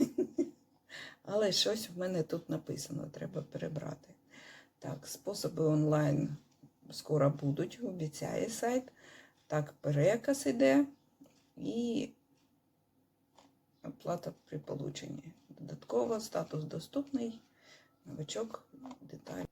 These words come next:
Підписки — це те, які листи надсилає сайт вам на пошту. Отак виглядає сторінка продавця для самого прод-, продавця.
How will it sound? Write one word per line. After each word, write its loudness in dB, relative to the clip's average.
Підписки — 2
це -4
те, 4
які -2
листи 6
надсилає 6
сайт 4
вам 0
на -6
пошту. -4
Отак -6
виглядає 2
сторінка -2
продавця -4
для -2
самого 2
прод-, -2
продавця. 0